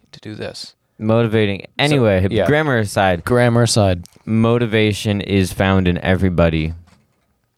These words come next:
Speaker 2: Whether, no matter what is motivating them, anyone can be motivated by something. It might be different for people, but the shared thing there is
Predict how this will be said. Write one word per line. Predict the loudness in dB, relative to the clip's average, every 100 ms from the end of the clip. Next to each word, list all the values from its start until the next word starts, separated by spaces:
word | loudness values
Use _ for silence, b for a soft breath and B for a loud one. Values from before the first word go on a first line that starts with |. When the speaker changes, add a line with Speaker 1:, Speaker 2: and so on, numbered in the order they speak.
| _ _ _ _ _ _ _ _ _ _ _ -20 _ -10
Speaker 2:
Whether, | -2 0 2 2 2 0
no | 0 0
matter | 2 2 4
what | 2 2
is | 0
motivating | 2 2 2 2 2 0
them, | 2 2 0 -2 b b b b b -20 -20 _
anyone | 0 2 2 2
can | 0 0
be | 2 2
motivated | 2 2 0 0
by | 0 -4
something. | -2 -4 -2 -8 -6
It | -6 -8 -4
might | -2 -2
be | -2
different | -2 -2 -6
for | -8
people, | -8 -6 -4 0
but | -2 -2 b b b _
the | -10
shared | -2 0 0
thing | 0 0 2
there | 2 2
is | 2 2 2 -2